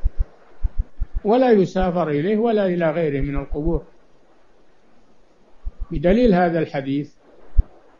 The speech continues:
"لا تشد الرحال إلا إلى ثلاثة مساجد"، هذا المراد به السفر للعبادة في مكان. أما السفر للتجارة، لصلة الأرحام، لطلب العلم،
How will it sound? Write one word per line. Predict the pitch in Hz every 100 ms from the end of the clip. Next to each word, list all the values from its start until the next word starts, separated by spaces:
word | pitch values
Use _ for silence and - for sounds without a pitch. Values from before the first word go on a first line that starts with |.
| - - - - - - - - - - 147
"لا | 165 196
تشد | 196 190 202 175
الرحال | 175 160 165 - 196 240 226
إلا | 202 170 208 226
إلى | 214 175 170
ثلاثة | 143 165 208 202 185 175
مساجد"، | 156 147 - 135 135 131
هذا | 156 170 175
المراد | 180 208 233 214
به | 226
السفر | 226 - 254 226 240
للعبادة | 247 247 254 311 196 139 175 - -
في | 175
مكان. | 180 180 226 147 117 - - - - - - - - -
أما | 277 294 302
السفر | - - 175 180
للتجارة، | 165 165 165 165 156 170 175 165 165 156 156
لصلة | 131 123 - 175 165 165
الأرحام، | 147 139 - - 170 160 160 160 143
لطلب | 143 165 175 156
العلم، | 160 143 151 175 175 165